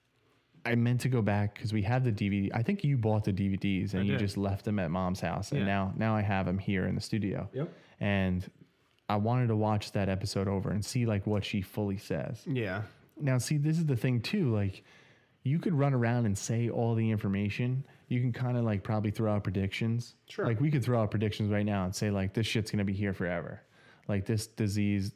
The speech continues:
Speaker 1: this covid is not going anywhere. They're gonna keep using this as much as they can
Speaker 2: Yeah,
Speaker 1: to the
Speaker 2: man.
Speaker 1: fullest extent," right?
Speaker 2: They're trying
Speaker 1: So
Speaker 2: to, but, like, people are now finally pushing back, thank God.
Speaker 1: Yeah, but we were, like, even me, like, I had no foresight, and, and I was still, like, some type of a sheep, too.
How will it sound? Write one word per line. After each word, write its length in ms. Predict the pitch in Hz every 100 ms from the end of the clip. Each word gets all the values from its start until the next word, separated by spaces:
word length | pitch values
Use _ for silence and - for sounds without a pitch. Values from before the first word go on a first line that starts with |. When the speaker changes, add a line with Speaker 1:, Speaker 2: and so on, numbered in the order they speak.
| -
Speaker 1:
this 160 | 107
covid 400 | - 110 101 101
is 160 | 98 98
not 240 | 98 95
going 260 | 92 87 90
anywhere. 340 | 87 85 82 95
They're 100 | 104
gonna 140 | 104
keep 200 | 101 104
using 280 | 101 101 98
this 240 | 95 95
as 160 | 95 95
much 280 | 104 104 104
as 120 | 98
they 100 | 90
can 420 | 92 101 87 92 - 131
Speaker 2:
Yeah, 300 | 120 131 139
Speaker 1:
to 100 | 101
the 20 | 104
Speaker 2:
man. 40 |
Speaker 1:
fullest 380 | 113 104 95 -
extent," 380 | 101 - 101 -
right? 160 | 107 113
Speaker 2:
They're 100 | 120
trying 340 | - 123 120
Speaker 1:
So 80 | 131
Speaker 2:
to, 60 | 131
but, 120 | 139
like, 240 | 135 135 -
people 180 | 151
are 120 | 147 131
now 180 | 131 127
finally 300 | 143 135 120
pushing 320 | 139 123 110
back, 280 | 117 123 -
thank 160 | 87
God. 260 | 90 - 101 - - - - 131
Speaker 1:
Yeah, 220 | 110 107
but 260 | 107 101 - -
we 280 | 156 139 127
were, 260 | 120 110 110
like, 240 | 120 104
even 240 | 160 143 101
me, 240 | 98 95
like, 180 | 92 95
I 80 | 107
had 160 | 110
no 140 | 101 98
foresight, 640 | - 95 - 92 92 87
and, 220 | 95 95 -
and 180 | 98
I 140 | 90 101
was 120 | 98
still, 220 | - 107
like, 240 | 92 92 -
some 180 | 104
type 260 | 98 101 92
of 180 | 92 92
a 40 |
sheep, 460 | 95 - 101 98 -
too. 340 | - 104 95